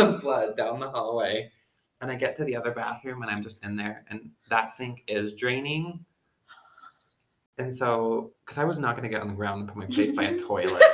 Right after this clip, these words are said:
Speaker 1: Sorry, that's not happening. If it's my house, sure, 'cause, you know, it's clean.
Speaker 2: Yeah.
Speaker 1: At least somewhat clean.
Speaker 2: <laughs>
Speaker 1: It, they are not at a junior high.
Speaker 2: This story, I don't know why it's just funny.
Speaker 1: It is funny now. It was not funny when it was happening, but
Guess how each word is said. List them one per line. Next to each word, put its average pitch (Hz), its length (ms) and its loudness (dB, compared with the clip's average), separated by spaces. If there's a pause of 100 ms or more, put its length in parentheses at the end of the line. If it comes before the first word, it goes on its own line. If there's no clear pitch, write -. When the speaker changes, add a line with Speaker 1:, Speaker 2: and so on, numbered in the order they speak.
(200)
Speaker 1:
Sorry, - 260 6
that's 807 220 8 (120)
not 175 180 2
happening. 117 420 2
If 107 140 -6
it's - 140 -10
my - 160 4
house, - 420 4 (340)
sure, 101 260 -2
'cause, 110 260 -14
you 110 80 -10
know, 104 160 -4
it's 98 140 -6
clean. 98 520 -6
Speaker 2:
Yeah. 214 260 0
Speaker 1:
At - 100 4
least - 260 0
somewhat 85 380 -6
clean. 80 480 -12
Speaker 2:
<laughs> - 20 -4 (300)
Speaker 1:
It, - 200 -4
they 762 160 2
are 762 160 0
not 104 320 -6
at 104 80 -16
a 101 60 -14
junior 104 360 -20
high. 107 220 -16 (560)
Speaker 2:
This 640 360 -12
story, 403 640 -8
I 349 80 6
don't 359 160 0
know 349 140 0
why 320 340 6
it's 392 500 0
just - 240 -20 (320)
funny. 311 360 -12 (160)
Speaker 1:
It 147 160 -4
is 185 200 -6
funny 101 300 -6
now. 101 400 -4
It 117 80 -4
was 117 160 -12
not 101 240 -6
funny 104 200 -12
when 98 120 -12
it 101 60 -16
was 101 120 -16
happening, 101 560 -6
but 113 300 -8